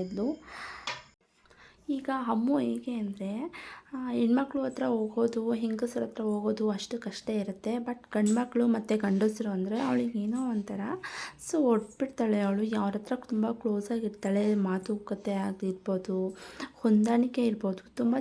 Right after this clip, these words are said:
ಚೆನ್ನಾಗಿ ಹೊಂದ್ಕೊಂಡ್ಬಿಡ್ತಾಳೆ. ಅದೇ ಯಾರಾದರೂ ಹೆಂಗಸ್ರುಗಳಾಗಲಿ, ನಮ್ಮ ಅಮ್ಮನೇ ಆಗಿರಲಿ, ಮನೆಗೇನಾದರೂ ಬಂದರೆ so ಹೊಂದ್ಕೊಳ್ಳೋದಕ್ಕೆ ತುಂಬ ಅಂದರೆ ತುಂಬ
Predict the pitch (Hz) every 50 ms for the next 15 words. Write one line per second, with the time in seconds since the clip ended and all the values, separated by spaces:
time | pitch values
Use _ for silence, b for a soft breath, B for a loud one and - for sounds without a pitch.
0 | 269 - 262 233 226 240 233 214 202 190 190 - - 214 220 214 214 214 214 -
1 | 190 185 185 202 233 B B B B B B B - 208 202 226 254 254 240 233
2 | 214 208 202 214 226 220 226 247 240 233 233 233 233 226 214 214 202 202 208 233
3 | 226 - 233 233 226 233 220 214 208 196 196 - - 214 202 208 214 - 233 220
4 | 202 190 180 180 190 202 220 247 277 294 285 262 233 220 208 220 208 202 214 220
5 | 208 185 175 175 196 214 214 214 214 208 214 202 208 214 208 - 185 170 180 185
6 | 185 180 160 165 180 254 277 B B B B B B - - 247 240 214 196 196
7 | 196 190 - - 226 220 226 220 226 220 - 226 220 - - - - - 214 202
8 | 202 208 214 220 226 214 214 226 233 226 - - 214 196 190 196 190 208 214